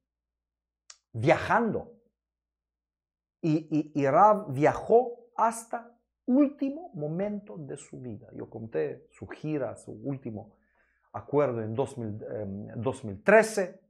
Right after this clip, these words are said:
Rav hace la gira <laughs> latinoamericana, desde México hasta Buenos Aires. Hasta inauguró nuestro nuevo lugar, eh, impresionante. Se-, y, y es otra, otra cosa, hablando de luz secundante.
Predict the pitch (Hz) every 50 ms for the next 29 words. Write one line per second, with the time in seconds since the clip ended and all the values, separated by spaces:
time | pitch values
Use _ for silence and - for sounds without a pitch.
0 | _ _ _ _ - - 117 117 135 131 - - 120 113 107 - - 175 175 170
1 | 151 135 - 113 110 - 175 170 - - 170 147 139 131 127 123 120 120 117 117
2 | 117 98 95 - - 82 104 120 123 113 110 107 101 - - _ _ _ - -
3 | - _ _ _ - 156 196 220 214 - 208 190 - 185 175 - - - _ _
4 | _ _ _ _ - - 139 - - 131 120 117 120 113 107 104 - - - -
5 | - - _ _ _ _ _ _ _ _ _ _ _ _ _ _ - 110 - -
6 | 127 123 117 120 117 113 113 123 143 156 156 139 120 - - - _ _ _ _
7 | _ _ _ - 117 107 - - 110 110 101 98 101 107 113 113 110 147 170 180
8 | 160 139 127 113 117 117 135 165 170 151 123 113 113 - 160 143 123 - 127 113
9 | - - 123 139 165 170 190 - - 127 113 - - - - - - - - -
10 | 147 143 147 - 160 139 - 170 156 - 147 - 165 147 - 131 123 - 127 107
11 | 113 107 - - 110 113 127 123 120 117 110 110 110 113 113 - - 110 - -
12 | 117 117 117 110 104 - - -